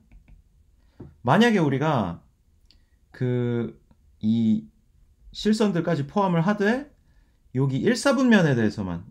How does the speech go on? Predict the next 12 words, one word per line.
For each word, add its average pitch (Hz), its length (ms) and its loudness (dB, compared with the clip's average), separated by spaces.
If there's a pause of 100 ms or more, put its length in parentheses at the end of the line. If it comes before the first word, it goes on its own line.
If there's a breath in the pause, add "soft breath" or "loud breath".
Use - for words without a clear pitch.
일 214 120 0
사분면에 247 640 0
대해서만, 185 760 -2 (760)
일 208 140 -2
사분면에 240 600 2
있는 196 180 0
모든 139 240 0
벡터들을 123 640 -4
가지고 107 380 -6
이 175 320 -4
벡터들의 117 580 -6
집합을 147 640 -6